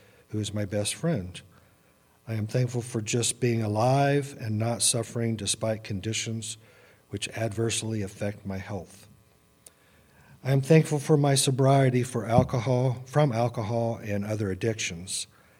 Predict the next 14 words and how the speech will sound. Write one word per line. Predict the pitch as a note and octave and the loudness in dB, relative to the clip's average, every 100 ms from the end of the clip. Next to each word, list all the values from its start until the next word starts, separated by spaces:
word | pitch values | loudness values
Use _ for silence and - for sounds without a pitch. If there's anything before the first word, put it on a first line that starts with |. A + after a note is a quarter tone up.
| _ _ - | _ _ -8
I | A#2 | -4
am | A2 | 0
thankful | B2+ B2 B2+ | 0 0 -4
for | G#2+ A2+ | -4 -2
this | A2+ - | -2 -2
wonderful | A#2 A#2+ B2 G#2+ | 0 -2 -2 -6
church | G#2+ C3 C#3+ D3+ - | -4 0 0 0 -6
and | G2 | -4
brothers | G#2+ G#2+ F#2+ F2 | -4 -4 -4 -8
and | F2 | -4
sisters | - D3 - D#3 C3+ - - - _ _ - | -2 -2 -2 -4 -6 -10 -12 -20 _ _ -2
who | C3+ | -2
surround | - C#3+ C#3+ D#3 C3+ | 0 0 0 0 2
me. | F2 E2+ - | 0 -2 -12